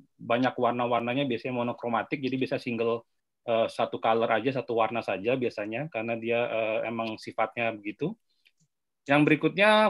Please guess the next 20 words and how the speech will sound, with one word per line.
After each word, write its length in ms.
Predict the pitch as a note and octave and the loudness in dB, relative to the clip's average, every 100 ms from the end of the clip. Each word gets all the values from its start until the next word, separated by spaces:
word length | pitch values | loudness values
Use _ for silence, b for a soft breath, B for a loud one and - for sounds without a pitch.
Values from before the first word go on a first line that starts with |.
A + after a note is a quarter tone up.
| - | 4
fluorescent 400 | D#3+ D#3 F3 F#3 | 4 4 4 4
lamp. 240 | B2 - | 4 2
Jadi 240 | B2 C3 D#3+ | -2 0 2
ini 80 | |
lampu 400 | F3+ D3 C3+ D#3 | 4 4 2 4
yang 160 | D#3+ D3 | 4 4
biasanya 280 | C3+ B2+ D#3 | 2 0 2
kalau 80 | C#3+ | 2
di 160 | C3+ C3 | 4 2
rumah-rumah 320 | C3 C#3 D3+ | 2 2 2
tuh 80 | D3 | 0
warnanya 160 | C#3+ | 0
putih 320 | C#3+ C#3 E3+ | -6 -6 -4
gitu 240 | C3 - G#3+ | -4 -4 -2
ya, 80 | A2+ | 0
karena 160 | B2 | 0
dia 300 | C3+ D3 D#3 | 2 4 4
prosesnya 560 | D3+ C3 - B2 - D#3 | 4 0 2 -2 -2 -2
dari 240 | C3+ C3+ | 0 0
proses 320 | B2+ A2 E3 | -2 2 2